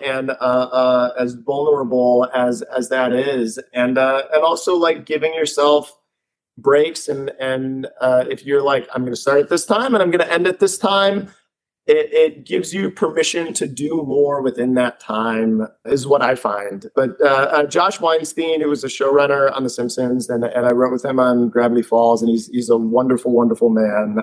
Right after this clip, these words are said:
Uh, but he gave me a-, advice early on that was like, "Good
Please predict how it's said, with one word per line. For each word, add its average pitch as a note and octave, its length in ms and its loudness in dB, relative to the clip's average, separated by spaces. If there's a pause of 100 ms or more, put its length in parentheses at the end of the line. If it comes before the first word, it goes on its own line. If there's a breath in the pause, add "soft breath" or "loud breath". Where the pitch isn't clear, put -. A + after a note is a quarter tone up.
(140)
Uh, G#2+ 380 0 (380 loud breath)
but F3 100 2
he G3+ 140 2
gave F#3 280 0
me E3 360 0
a-, D3 260 2
advice C3+ 340 -2
early C3+ 180 -4
on C3+ 160 -2
that B2 80 -2
was A#2 160 -8
like, A#2+ 220 -2 (1000)
"Good F#3 300 4